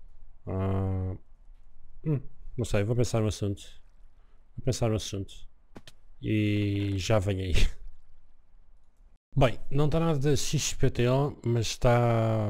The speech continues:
pelo menos uma cozinha. Ah, fui buscar este dropper para servir de máquina, qualquer coisa desse <laughs> género. Que ideias, um dropper a servir de máquina, mas pronto, acho que é o que eu consigo fazer.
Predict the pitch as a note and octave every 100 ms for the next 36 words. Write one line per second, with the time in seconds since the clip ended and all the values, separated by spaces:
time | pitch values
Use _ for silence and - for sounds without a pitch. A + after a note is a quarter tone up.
0 | G2+ A2+ A2 G2+ G#2+ G2+ - G2 F#2 F#2+
1 | - - - - - - - G2+ G2 F#2+
2 | F#2 - - - A2+ G#2+ - - G2+ G2
3 | F#2 F#2+ F2 - G2+ F2+ E2 - - -
4 | - - - - - - G2+ G2+ G2 G2+
5 | G2 - F#2+ F2+ G2 F2 G2+ F#2+ F2+ F#2+
6 | F#2+ - B2 D3 - G#2 F2 F#2 - F2+
7 | F2+ F2+ - - - G#2 - - - -
8 | - - - - - A#2+ A#2 G#2+ G2 -
9 | - F#2 F#2 F#2 F#2 - - - - -
10 | F#2+ F#2+ F#2 F#2+ F2+ G2+ F#2+ F#2+ G2 -
11 | A#2+ - - - - G#2+ G#2+ G#2 G#2+ G#2
12 | F#2 - G2+ F#2+ - - - - A2+ -
13 | A#2 G#2+ G#2 G#2 G#2 G2+ - G2+ G#2+ F2+
14 | G2 F#2 F2+ G2+